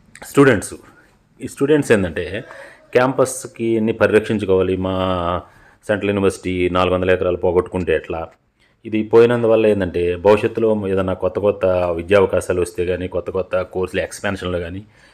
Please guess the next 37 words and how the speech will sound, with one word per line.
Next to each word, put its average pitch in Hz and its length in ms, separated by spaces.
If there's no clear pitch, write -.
ఏ, 123 100
తగ్గిపోతుంది 104 680
కదా, 85 280
మాకు 82 220
అవకాశాలు 90 420
తగ్గిపోతాయి 80 500
కదా 80 160
అని 82 140
చెప్పి 78 360
యూనివర్సిటీ 110 560
విద్యార్థులు 87 800
వాళ్ళ 98 320
గోల 101 180
వాళ్ళు 87 260
చేస్తూ 80 260
ఉన్నారు. 76 320
అంటే 110 160
ఏంటంటే 98 280
ఇక్కడ 104 400
యూనివర్సిటీ 127 420
విద్యార్థులు 113 400
అంటే 113 120
ఇప్పుడు 113 200
యూనివర్సిటీ 120 360
విద్యార్థులుగా 107 440
ఉంటారు, 82 280
రేపు 101 200
ఎక్స్ 104 220
విద్యార్థులే 110 440
ఒక 85 100
సంవత్సరం 101 260
రెండు 95 140
సంవత్సరాలు 90 300
అయిపోయినా 95 240
బయటికి 92 280
వెళ్ళిపోతూ 87 280
ఉంటారు. 80 300